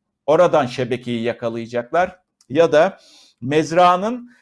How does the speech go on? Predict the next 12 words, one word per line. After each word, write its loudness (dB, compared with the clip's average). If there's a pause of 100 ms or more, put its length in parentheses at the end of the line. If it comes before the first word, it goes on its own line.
(160)
tepesindeki, -6
yanı 0
başındaki -4 (240)
dağın 2
tepesine -6
çıkacaklar, -8
yüksekliğe -8
çıkacaklar. -4
Telefonlarının -2 (220)
orada 2
çektiği -4
için -10